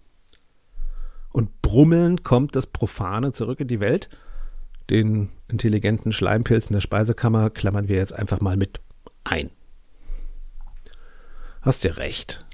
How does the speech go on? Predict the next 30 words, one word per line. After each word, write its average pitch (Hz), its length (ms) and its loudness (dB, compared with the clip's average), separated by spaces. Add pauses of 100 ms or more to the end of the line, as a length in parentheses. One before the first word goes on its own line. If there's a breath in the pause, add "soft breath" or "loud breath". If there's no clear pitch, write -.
(100)
sagt - 260 -8
Lisbeth. - 460 -6 (520)
„Und 151 200 4
mir 139 200 8
tut 120 220 4
die 104 100 4
Hüfte - 380 -4
weh. - 220 -14 (680 soft breath)
Ich 160 140 8
leg 170 200 8
mich 143 140 6
jetzt 127 160 4
ein 107 100 4
wenig 98 340 -2
ab.“ - 280 -6 (1080)
„Brauchst - 520 -2
du?“ 160 480 0 (200)
„Nee, 139 200 8
geht 123 180 2
schon.“ - 240 -6 (4000 soft breath)
„Ich - 140 0
bring 165 220 4
dir 151 100 6
nach 131 220 4
Feierabend 131 600 4
noch 120 120 2
ein 117 100 0
paar 110 160 2
Rumkugeln 104 600 0
vorbei“, 87 520 -8